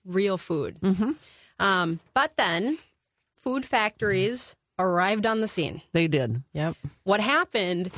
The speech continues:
Speaker 1: is we started eating T V dinners. We started eating boxed meals like mac and cheese,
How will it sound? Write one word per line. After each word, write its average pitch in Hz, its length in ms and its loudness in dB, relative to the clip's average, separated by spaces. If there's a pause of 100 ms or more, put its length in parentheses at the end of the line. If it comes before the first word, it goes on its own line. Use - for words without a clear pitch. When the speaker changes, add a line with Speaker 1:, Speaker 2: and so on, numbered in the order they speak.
(200)
Speaker 1:
is 202 300 0
we 190 100 0
started 175 400 0
eating 170 240 2
T 175 160 -6
V 170 120 2
dinners. 226 640 -2 (140)
We 185 140 -4
started 185 500 0
eating 175 460 0 (220)
boxed 180 580 -2
meals 196 560 0
like 170 500 -2
mac 170 380 -2
and 160 100 -2
cheese, 233 720 -2